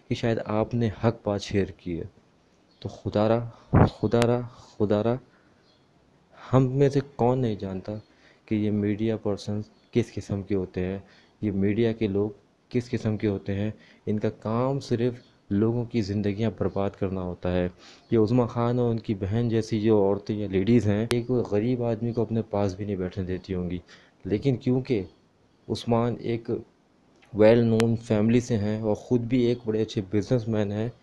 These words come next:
और दूसरा मलिक रियाज के, अ, son in law भी हैं, तो इस लिहाज से इन्होंने उसको फंसाया, फंसाया भी कह सकते हैं या उन पे, अ, उनके साथ एक रिलेशन रखा।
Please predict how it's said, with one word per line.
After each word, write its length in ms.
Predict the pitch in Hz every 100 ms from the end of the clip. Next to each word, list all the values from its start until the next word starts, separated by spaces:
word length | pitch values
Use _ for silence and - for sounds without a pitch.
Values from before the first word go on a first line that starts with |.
| _ _ _ _ -
और 220 | 113 117
दूसरा 420 | 117 117 110 127
मलिक 320 | 113 107 113
रियाज 320 | 107 104 101 -
के, 240 | 107 117 135 _ _ _ _ _ _ _ _ -
अ, 380 | 135 - - 110
son 320 | - - 113
in 240 | 113 101
law 200 | 101 101
भी 120 | 101
हैं, 280 | 101 104 120 - _ _ -
तो 100 | - 139
इस 140 | 135
लिहाज 280 | 127 117 110
से 340 | - 120 139 - - _ _ - -
इन्होंने 400 | 110 117 117 120
उसको 340 | 110 101 113
फंसाया, 580 | 110 - 110 127 135 143 - _ _ _ _ _
फंसाया 360 | 120 127 139 147
भी 100 | 147
कह 120 | 135
सकते 300 | 135 127 123
हैं 100 | 131
या 260 | 123 135 156 _ _ - -
उन 140 | 117
पे, 440 | 110 120 117 110 113
अ, 40 |
उनके 320 | 110 107 -
साथ 260 | 120 113 113
एक 300 | - 120 -
रिलेशन 440 | 101 104 107 139
रखा। 380 | 117 - 117 120